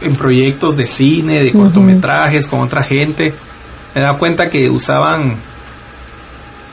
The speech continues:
Speaker 1: mucha herramienta y mucho dinero para que su producto al final quedara malo. Entonces no
Speaker 2: Ujú,
Speaker 1: entendía,
Speaker 2: ujú.
Speaker 1: decía, "¿Para qué te metes a hacer tanta producción y con diez personas de crew y todo para que tu resultado, porque no tienes experiencia,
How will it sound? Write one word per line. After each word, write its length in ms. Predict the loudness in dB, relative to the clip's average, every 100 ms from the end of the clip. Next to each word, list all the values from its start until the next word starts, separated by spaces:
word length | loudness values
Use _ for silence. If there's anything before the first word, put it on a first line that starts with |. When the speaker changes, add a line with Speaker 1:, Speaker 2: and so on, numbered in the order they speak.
| -2
Speaker 1:
mucha 280 | 0 2 0
herramienta 480 | 0 0 0 0 0
y 20 |
mucho 260 | -2 0 2
dinero 380 | 2 0 -2
para 360 | -2 -2 -2 -2
que 200 | 0 -2
su 200 | -2 -6
producto 480 | -2 -2 -2 -2 -2
al 80 | -2
final 320 | -4 -4 -4
quedara 360 | -2 0 0
malo. 420 | 0 0 2 0 -2 -8 0
Entonces 240 | 4 6 6
no 100 | 4
Speaker 2:
Ujú, 40 |
Speaker 1:
entendía, 280 | 4 4 4 4
Speaker 2:
ujú. 20 |
Speaker 1:
decía, 240 | 2 -2 -4 -16 -6
"¿Para 200 | -2 0
qué 80 | 0
te 140 | -2
metes 320 | -2 0 0 0
a 20 |
hacer 300 | 0 0 -2 -10 -10
tanta 320 | -6 -4 -4 -2
producción 760 | 0 2 2 -2 -2 0 2
y 80 | 0
con 220 | 0 2
diez 200 | 2 0
personas 580 | -2 -4 -4 -4 -4 -2
de 120 | -2
crew 580 | -4 -2 2 6 8 6
y 120 | 4
todo 520 | 2 -2 0 0 0 -4 -10 -20 -20 -20 -20 -20 -20 -20 -20 -20 -20 -4
para 260 | 0 0 0
que 120 | -2
tu 120 | 0
resultado, 560 | 0 0 -4 -4 -2 -2
porque 220 | -2 -2
no 100 | -2
tienes 260 | -2 -2 -2
experiencia, 760 | -2 -2 0 0 0 -2 -4